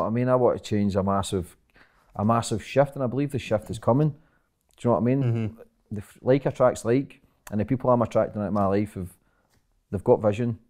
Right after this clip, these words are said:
Speaker 2: Yeah.
Speaker 1: And they're fucking just as crazy as me. Listen, we're all crazy, but th-, these people, yeah, they're, they understand that a wee bit.
Speaker 2: Mm-hmm.
Speaker 1: Even though I talk, people go, "He's fucking nuts."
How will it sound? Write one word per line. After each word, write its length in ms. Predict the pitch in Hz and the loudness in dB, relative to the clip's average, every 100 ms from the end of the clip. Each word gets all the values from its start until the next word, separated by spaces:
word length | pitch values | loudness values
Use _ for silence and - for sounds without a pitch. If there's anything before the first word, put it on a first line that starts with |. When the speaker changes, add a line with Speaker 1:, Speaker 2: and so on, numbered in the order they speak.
| _ _ _ | _ _ _
Speaker 2:
Yeah. 300 | 117 104 101 98 | -4 -4 -4 -4
Speaker 1:
And 140 | 98 | -4
they're 60 | 95 | -2
fucking 340 | - 113 110 | 0 2 0
just 200 | 95 95 | -4 -6
as 60 | 92 | -8
crazy 320 | - 104 95 | -2 0 0
as 120 | 90 | -4
me. 260 | 85 107 120 - - | -4 -4 -4 -2 0
Listen, 260 | 127 127 | 2 0
we're 140 | 113 120 | 0 2
all 100 | 131 | 2
crazy, 440 | 147 131 120 110 - _ _ _ | 0 0 0 -4 -6 _ _ _
but 340 | 107 107 - - _ _ _ | 6 6 4 -14 _ _ _
th-, 380 | 60 - 78 87 - - - - | -14 -6 -4 -4 -8 -16 -16 -6
these 220 | 113 120 | -2 -2
people, 540 | - 104 113 101 90 - _ _ _ _ _ _ _ _ _ _ _ - - | -2 0 2 2 0 -10 _ _ _ _ _ _ _ _ _ _ _ -12 -2
yeah, 260 | 98 101 | 0 2
they're, 200 | 98 95 - _ _ _ | 2 -2 -4 _ _ _
they 80 | 107 | -2
understand 480 | 110 110 - 104 101 | 0 -2 0 -2 0
that 60 | 80 | -2
a 40 | |
wee 100 | 113 | -2
bit. 220 | 107 110 - | 0 0 0
Speaker 2:
Mm-hmm. 260 | 120 104 95 - | -4 -4 -6 -8
Speaker 1:
Even 220 | 107 107 | -4 -2
though 120 | 113 107 | 2 2
I 140 | 101 | 2
talk, 280 | - 104 98 | 0 -2 -2
people 160 | 98 | -6
go, 120 | 95 107 | -4 -2
"He's 140 | 123 | -2
fucking 360 | - 98 92 92 | -2 -2 0 0
nuts." 400 | 113 - - | 0 0 -12